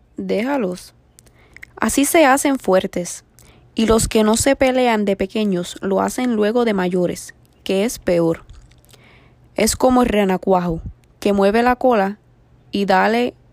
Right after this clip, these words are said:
y dale, y dale, hasta que se la quita de encima.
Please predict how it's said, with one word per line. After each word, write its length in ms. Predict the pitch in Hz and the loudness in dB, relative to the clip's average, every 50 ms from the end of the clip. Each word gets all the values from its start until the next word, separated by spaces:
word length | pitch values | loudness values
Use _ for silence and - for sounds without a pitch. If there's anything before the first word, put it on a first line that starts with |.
| _ _ _ _ _ - | _ _ _ _ _ -8
y 120 | - 196 190 | -6 -2 0
dale, 420 | 190 185 190 196 208 214 220 - | 0 2 2 0 0 -2 -4 -6
y 160 | - 196 196 185 | -6 -4 -4 -2
dale, 400 | 180 170 170 170 165 170 175 - _ _ _ _ _ _ _ _ _ _ _ _ _ _ _ _ _ _ _ _ - | -2 -2 -2 -2 -4 -6 -8 -12 _ _ _ _ _ _ _ _ _ _ _ _ _ _ _ _ _ _ _ _ -4
hasta 240 | - 214 - - 208 | -4 -2 -2 -2 -2
que 140 | - 208 | -2 -4
se 180 | 208 - 208 196 | -2 0 0 2
la 140 | 180 180 190 | 2 0 0
quita 400 | - 269 294 285 - 220 208 202 | 0 -2 0 2 2 2 2 2
de 80 | 190 | 0
encima. 480 | 185 196 - - 190 170 165 - - - | 0 -2 -4 -6 -6 -6 -6 -6 -8 -12